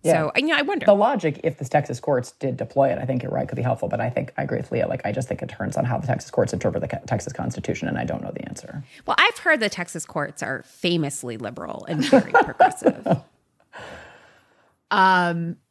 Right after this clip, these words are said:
Speaker 3: least favorite oral argument moments?
Speaker 2: So I, like, again, I like some sports. I enjoyed watching the Golden State Warriors, especially when they were winning, but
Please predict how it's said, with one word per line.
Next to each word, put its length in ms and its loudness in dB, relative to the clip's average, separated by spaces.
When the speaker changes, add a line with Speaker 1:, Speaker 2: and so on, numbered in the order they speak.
Speaker 3:
least 380 -2
favorite 380 4
oral 240 0
argument 440 0
moments? 720 -4
Speaker 2:
So 580 4
I, 420 4
like, 160 -2
again, 400 0
I 80 6
like 240 2
some 280 2
sports. 580 -2
I 120 4
enjoyed 460 0
watching 380 -2
the 80 -4
Golden 240 0
State 260 -2
Warriors, 500 0
especially 480 -2
when 140 -2
they 100 -4
were 120 -6
winning, 340 -4
but 300 0